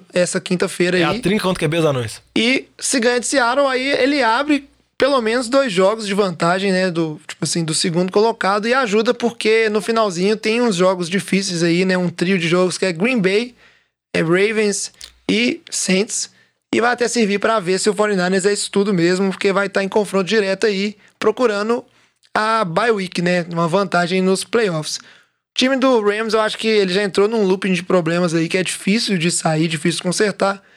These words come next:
Speaker 1: E o time do Seahawks, se fizer igual o Diogão falou, passar pelo Russell Wilson, tem chance de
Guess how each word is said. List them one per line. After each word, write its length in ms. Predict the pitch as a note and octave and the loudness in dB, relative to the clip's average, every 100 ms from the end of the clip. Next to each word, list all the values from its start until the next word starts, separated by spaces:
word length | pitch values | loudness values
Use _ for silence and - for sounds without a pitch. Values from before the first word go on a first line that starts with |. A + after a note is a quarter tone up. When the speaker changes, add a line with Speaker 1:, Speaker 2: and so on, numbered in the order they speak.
| _ _ _ | _ _ _
Speaker 1:
E 80 | A#3+ | 0
o 40 | |
time 180 | A#3 A#3+ | 2 -2
do 60 | A3+ | 0
Seahawks, 640 | B3 G3+ G#3 G#3+ - - _ _ _ _ - | 0 2 2 0 -8 -10 _ _ _ _ -6
se 140 | G#3+ | -4
fizer 220 | G#3 G#3+ | 0 0
igual 160 | G3+ G3+ | 2 2
o 20 | |
Diogão 240 | G3 F#3+ | 2 0
falou, 280 | F#3+ F3+ F3 | 0 2 2
passar 400 | F3+ F#3+ - F#3 | 2 0 0 -2
pelo 200 | F#3 F#3 | 0 2
Russell 300 | F3+ E3+ F3 | 2 2 0
Wilson, 240 | E3 E3+ E3+ | 0 0 -2
tem 180 | G3 | -2
chance 380 | A3 F3+ F#3 F3+ | 0 0 -2 -2
de 340 | D#3+ F3 D3+ | -2 0 -2